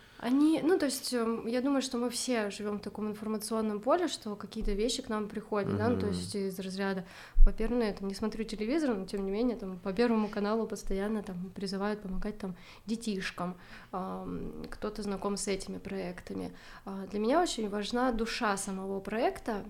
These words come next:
Speaker 1: ну, то есть не просто там, а, ну, н-, н-, с-, со стороны жалости какой-то, это, наверное, неправильно. Ну, то есть, э, если бы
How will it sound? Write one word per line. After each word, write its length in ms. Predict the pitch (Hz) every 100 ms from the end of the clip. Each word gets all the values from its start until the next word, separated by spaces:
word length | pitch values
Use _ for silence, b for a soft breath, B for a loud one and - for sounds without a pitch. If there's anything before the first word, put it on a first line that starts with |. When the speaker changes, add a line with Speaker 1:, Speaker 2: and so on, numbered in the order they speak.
| - -
Speaker 1:
ну, 100 | - 214
то 100 | 214
есть 160 | 208
не 60 | 226
просто 360 | 214 330 -
там, 240 | - 208 196 B B B -
а, 480 | 202 208 208 202 196 - -
ну, 260 | 247 208 - 214
н-, 120 | - 233
н-, 180 | - 151 - 202 -
с-, 320 | - - -
со 120 | 220
стороны 560 | 214 - 240 240 247 233 B B B
жалости 640 | - 220 269 320 262 - 214
какой-то, 520 | 214 202 202 190 214
это, 180 | 226 247
наверное, 380 | 220 226 226
неправильно. 680 | 214 220 220 208 196 190 196
Ну, 80 | 208
то 100 | 208
есть, 340 | 202 196 - -
э, 200 | 214 202
если 320 | 196 214 -
бы 220 | 190 202